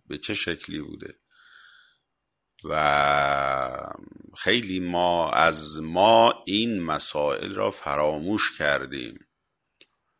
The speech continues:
و به دنبال مطالب دیگری حرکت کردیم و اونها به این قضایا به نحو دیگری فکر می‌کردند و روش اونها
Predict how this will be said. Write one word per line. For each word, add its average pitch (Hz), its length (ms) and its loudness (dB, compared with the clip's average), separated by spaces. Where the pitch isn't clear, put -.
و 90 80 -16
به 82 140 -6
دنبال 82 560 2
مطالب 78 600 -2
دیگری 73 880 2
حرکت 69 600 -6
کردیم - 600 -8
و - 40 -8
اونها 80 760 2
به 87 100 -2
این 76 720 -8
قضایا 76 960 2
به 78 420 -6
نحو 78 400 -4
دیگری 78 640 4
فکر - 400 -8
می‌کردند 67 920 -2
و 67 140 0
روش 78 400 -2
اونها 85 720 2